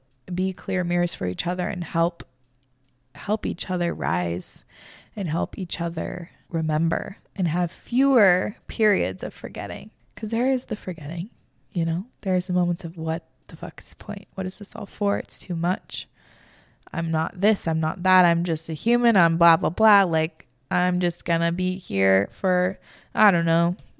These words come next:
ninety-two years and then peace out on my way and that's it." There's the periods of forgetting, but they don't have to be for long.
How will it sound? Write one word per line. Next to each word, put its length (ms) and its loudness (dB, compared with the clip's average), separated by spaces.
ninety-two 440 2
years 420 4
and 140 2
then 240 4
peace 280 -4
out 120 4
on 140 2
my 180 2
way 260 2
and 120 -4
that's 300 -4
it." 240 -6
There's 240 0
the 80 0
periods 320 -4
of 100 -4
forgetting, 540 -10
but 140 -14
they 100 -8
don't 160 -2
have 280 0
to 100 -8
be 100 -4
for 180 -8
long. 440 2